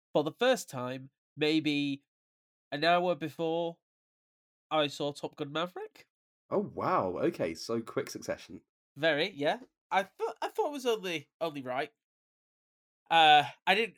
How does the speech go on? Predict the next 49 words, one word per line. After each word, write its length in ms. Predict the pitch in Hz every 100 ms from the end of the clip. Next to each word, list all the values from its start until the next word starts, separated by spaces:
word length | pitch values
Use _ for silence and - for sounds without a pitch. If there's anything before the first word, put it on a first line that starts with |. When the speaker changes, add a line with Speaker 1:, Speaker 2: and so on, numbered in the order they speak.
| -
Speaker 1:
want 320 | 175 180 143
to 140 | -
go 180 | 151 151
into 240 | 151 135 -
Top 240 | 151 135
Gun 140 | 139
Maverick 400 | 131 131 127 131
not 200 | 143 135
knowing 320 | 135 131 127 127
all 120 | 127
of 80 | -
the 80 |
context 680 | - 135 127 131 131 - -
and 220 | 123 123
the, 280 | 127 123 131 _ _ -
you 120 | 151
know, 360 | 131 123 123 - _ _ _ _ - _
the 100 | 147
references 760 | 147 131 - 131 - - 131 135
and 80 | 135
all 120 | 156
of 100 | 143
that 160 | 110 -
kind 160 | 131
of 100 | 123
stuff. 360 | - - 120 123 _ _
I 160 | - 131
Speaker 2:
Mm-hmm. 160 | 151 117
Speaker 1:
thought 180 | -
that 100 | 131
it 100 | 127
would 120 | 131 131
have 160 | 127
lessened 440 | 139 151 - 131 123
the 120 | 127
experience, 720 | - - 120 123 123 123 -
and 100 | 170
I 60 | 214
was, 300 | 226 180 - _ _ -
I 60 | 233
was 180 | 175 123
right. 280 | 117 123 - _ _ _ -
Um, 380 | 127 127 123 131 _ _ _ -
I 120 | 143
definitely 720 | 139 160 160 - 135 127 127 _
felt 200 | 143 135 -
the 140 | 131 131
impact 440 | 135 - - -
of, 160 | 123